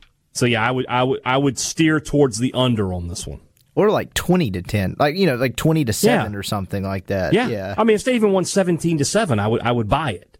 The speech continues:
Speaker 1: you know? I mean, State's offense this year, you, you look at their four losses, which were the four best defenses they played. They scored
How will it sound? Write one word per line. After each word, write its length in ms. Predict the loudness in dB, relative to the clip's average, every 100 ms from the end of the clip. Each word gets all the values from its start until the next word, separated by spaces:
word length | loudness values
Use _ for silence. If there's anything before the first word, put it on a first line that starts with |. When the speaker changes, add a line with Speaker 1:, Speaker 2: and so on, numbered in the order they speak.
| -6
Speaker 1:
you 100 | -2
know? 260 | 0 0 -2 -20 _
I 60 | 0
mean, 100 | 0
State's 340 | 0 -2 0
offense 480 | -2 -2 0 -2 0
this 240 | -2 -2
year, 280 | 0 2 2
you, 280 | 0 -4 -4 _ _ _ 2
you 100 | 2
look 120 | 4
at 60 | 2
their 120 | 0
four 260 | 2 2 4
losses, 540 | 4 4 2 0 0
which 140 | -2
were 80 | 0
the 80 | 0
four 220 | 4 2
best 220 | 4 -2 0
defenses 520 | 0 0 -2 -4 -2
they 120 | -2
played. 440 | 2 2 2 -2
They 100 | -6
scored 600 | -6 -2 0 2 0 -4